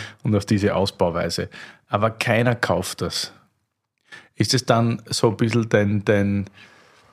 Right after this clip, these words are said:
die Erfahrung als Lektor an der Weinakademie, wo man internationale Leute hat, die alle schon von diesem Terroir-Gedanken und Herkunftsgedanken zehren und sagen: Hey,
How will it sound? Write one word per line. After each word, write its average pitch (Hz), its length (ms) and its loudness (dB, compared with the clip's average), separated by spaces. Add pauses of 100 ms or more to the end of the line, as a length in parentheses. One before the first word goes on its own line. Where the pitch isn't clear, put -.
(140)
die 120 60 4
Erfahrung 120 520 2
als - 280 -2
Lektor 117 420 0
an 113 140 2
der 101 140 0
Weinakademie, 131 600 0
wo 127 80 2
man 110 140 0
internationale 110 800 2
Leute 101 340 0
hat, 110 300 0
die 107 200 -2
alle 101 260 2
schon 104 240 0
von 107 160 -2
diesem 95 380 0
Terroir-Gedanken 101 880 0
und 98 140 -2
Herkunftsgedanken 98 1000 -2
zehren 107 420 2
und 98 160 0
sagen: 98 300 2
Hey, 95 260 2